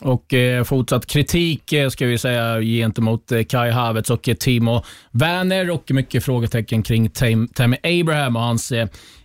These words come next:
eh, frånvaro ur truppen. Vi kan diskutera lite mer framöver. Vi, eh, ska prata tisdagen, eh, och, eh, ska vi börja med det positiva först, att, eh, Manchester City besegrade Dortmund, men det var också en match där det satt väldigt hårt åt för City.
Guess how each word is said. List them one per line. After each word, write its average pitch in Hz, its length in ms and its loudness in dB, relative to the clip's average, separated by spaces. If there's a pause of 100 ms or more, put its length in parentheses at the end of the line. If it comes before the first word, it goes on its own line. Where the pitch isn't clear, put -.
(100)
eh, 110 200 -4
frånvaro 123 440 0
ur 143 120 0
truppen. 127 460 0
Vi 107 80 0
kan 120 200 0
diskutera 123 380 0
lite 127 280 0
mer 131 320 2
framöver. 127 500 0
Vi, 143 340 0
eh, 143 260 -2
ska 139 220 0
prata 143 680 0 (220)
tisdagen, 156 540 0
eh, 139 180 -2
och, 143 240 -2
eh, 139 140 0 (340)
ska - 140 -4
vi 156 60 4
börja 160 180 2
med 175 120 -2
det 175 60 -2
positiva 160 540 0
först, 120 320 -2
att, 131 200 -2
eh, 127 100 2
Manchester 127 420 0
City 131 460 -2 (480)
besegrade 156 920 0
Dortmund, 123 600 0
men 131 100 0
det 147 80 0
var 147 80 0
också - 260 -2
en 165 60 2
match 139 260 0
där 127 140 0
det 123 60 0
satt 117 200 -4 (200)
väldigt 135 260 -2
hårt 127 280 -2
åt 117 140 -2
för 117 80 0
City. - 400 -6